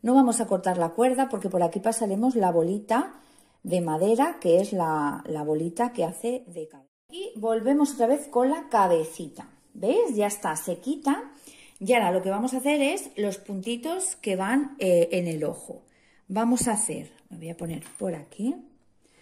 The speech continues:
vamos a hacer uno arriba pequeñito y uno abajo un poquito más grande. Mirad, así.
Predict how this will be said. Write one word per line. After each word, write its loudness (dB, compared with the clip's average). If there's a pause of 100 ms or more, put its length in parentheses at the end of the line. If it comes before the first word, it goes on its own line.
(220)
vamos 0
a 0
hacer -10 (1000)
uno 2 (340)
arriba 2
pequeñito 0 (2250)
y -2
uno 4
abajo 0
un -2
poquito -2
más -2
grande. -8 (1600)
Mirad, -4 (520)
así. -6